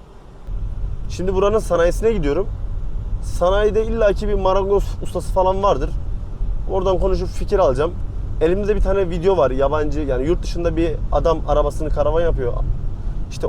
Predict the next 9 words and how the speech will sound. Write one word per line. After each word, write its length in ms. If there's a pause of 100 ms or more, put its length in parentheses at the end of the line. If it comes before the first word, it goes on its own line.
ondan 520
sahneleri 540
göstereceğim. 540 (1200)
Birlikte 340
böyle 180
birazcık 320
değiştirerek, 500
modifiye 420
ederek 260